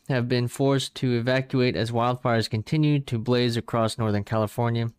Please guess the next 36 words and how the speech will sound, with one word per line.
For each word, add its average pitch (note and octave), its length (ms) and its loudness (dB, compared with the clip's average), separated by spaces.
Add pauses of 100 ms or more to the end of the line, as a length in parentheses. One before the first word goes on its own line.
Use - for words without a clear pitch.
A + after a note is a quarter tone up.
(480)
Thousands B2+ 340 4
of A2+ 100 -2
firefighters B2 600 0
are G#2+ 100 0
spread C3+ 340 -2
across B2 440 -2
the A2+ 100 -6
Golden B2 300 0
State A#2+ 340 0
as G2+ 240 -2
they G#2+ 140 0
work C3 320 -2 (200)
the A2+ 120 -8
front D3 260 -2
lines C3+ 320 0
to A#2 140 -4
battle G#2+ 340 2
more B2 360 2
than G#2 360 -2
a G#2 120 -4
dozen A#2+ 360 0
blazes. G2 460 0 (1300)
California's E3 640 2
Dixie F#3+ 320 0
Fire D#3+ 300 2
continues C#3+ 480 0
to C3+ 120 -2
rapidly C3 460 0
grow, D3 460 2 (480)
more C3 220 2
than B2 140 0
a A#2 80 0
month D3 300 2
after A#2 340 0
it G#2+ 80 -2
sparked, D3 500 -2